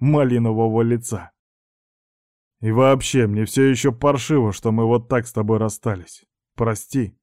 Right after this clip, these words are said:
посерьёзнел, и весь шутливый тон сошёл на нет. «Ты хорошая, но я Дашку люблю, похоже».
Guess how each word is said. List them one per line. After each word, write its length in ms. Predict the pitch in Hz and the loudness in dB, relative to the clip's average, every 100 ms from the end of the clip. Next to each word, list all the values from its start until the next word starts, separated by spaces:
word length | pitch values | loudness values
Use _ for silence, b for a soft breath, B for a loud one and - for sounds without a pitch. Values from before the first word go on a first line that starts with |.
| _ - | _ -10
посерьёзнел, 680 | 113 127 123 170 160 127 113 | -4 -2 2 2 2 2 0
и 60 | 113 | 0
весь 200 | 143 - | -4 -6
шутливый 520 | 113 - 120 117 110 | -12 -6 -4 -2 -4
тон 240 | - 135 | -4 -6
сошёл 340 | 117 101 113 110 | -4 -8 -4 -2
на 140 | 107 | -2
нет. 320 | 104 87 _ _ _ _ _ _ _ - | -4 -8 _ _ _ _ _ _ _ -2
«Ты 100 | 120 | 0
хорошая, 760 | 135 131 143 123 101 85 - | 2 4 4 2 -6 -12 -14
но 160 | - 117 | -4 0
я 140 | 123 | 0
Дашку 400 | 123 135 117 - | 2 0 -2 -10
люблю, 320 | 101 104 98 95 | -6 -4 -4 -8
похоже». 500 | 101 - 98 85 | -10 -8 -10 -10